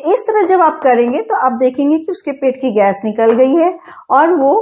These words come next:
खुश हो गया है, उसका पेट हल्का हो गया है, वो comfortable feel कर रहा है। Try जरूर करिएगा और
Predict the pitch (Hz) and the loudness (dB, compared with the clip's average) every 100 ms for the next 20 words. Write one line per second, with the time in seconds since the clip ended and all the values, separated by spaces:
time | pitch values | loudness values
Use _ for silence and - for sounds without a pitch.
0 | - - 294 302 269 247 277 311 339 359 | -2 -2 0 2 0 2 2 2 2 2
1 | - 254 247 240 233 233 196 196 262 269 | -2 -2 0 0 0 -2 -4 0 0 0
2 | 262 285 320 359 359 247 302 233 233 214 | 0 0 0 -2 -2 -2 -2 -2 -2 -2
3 | 220 220 196 135 - 139 147 165 165 156 | -2 -4 -6 -6 -6 -6 -6 -8 -10 -14
4 | _ _ - _ _ _ _ _ _ _ | _ _ -20 _ _ _ _ _ _ _
5 | _ _ _ _ _ _ _ _ - _ | _ _ _ _ _ _ _ _ -20 _
6 | - - 240 247 233 233 277 311 311 294 | -16 -4 0 0 2 2 2 -2 0 2
7 | 311 311 359 392 - 285 | 2 2 2 0 -8 -10